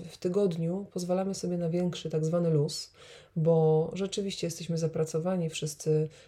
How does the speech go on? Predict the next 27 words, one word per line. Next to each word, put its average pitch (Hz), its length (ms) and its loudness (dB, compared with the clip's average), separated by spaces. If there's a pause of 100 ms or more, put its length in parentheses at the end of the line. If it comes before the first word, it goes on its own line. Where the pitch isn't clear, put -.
(120)
bardzo 165 280 2
zajęci, 170 560 2
więc 160 300 0
nie 170 100 -2
będzie 160 260 0
nikt 175 220 0
nikogo 156 320 0
ścigał, 170 500 0
że, 151 360 2 (580)
e, 165 400 -2
rzucony 170 520 2 (300)
polar 160 380 4
leży 160 340 4
na 151 180 4
fotelu 185 580 0
albo 156 720 2
że, 151 440 4 (920)
e, 156 440 4
zmywarka 165 480 4
nie 151 100 4
jest 156 140 2
opróżniana 151 600 2
idealnie 156 560 2
w 147 60 -8
pięć 147 280 -2
minut 151 220 2
po 147 400 2